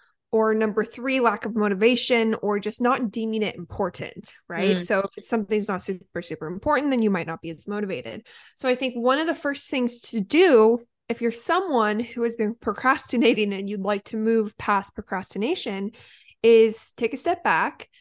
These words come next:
Speaker 1: and think about, which of those three buckets do I fit in?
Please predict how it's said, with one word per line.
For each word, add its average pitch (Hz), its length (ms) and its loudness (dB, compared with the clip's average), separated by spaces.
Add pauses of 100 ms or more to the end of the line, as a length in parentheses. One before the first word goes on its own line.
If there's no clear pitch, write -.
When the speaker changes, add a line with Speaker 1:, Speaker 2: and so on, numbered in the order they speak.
(380)
Speaker 1:
and 226 320 0
think 381 340 -2
about, 214 500 -2 (400)
which 311 200 -4
of 427 100 0
those 415 200 0 (140)
three 269 180 0
buckets 220 540 -4
do 208 100 -6
I 190 80 -6
fit 196 220 -8
in? 185 260 -6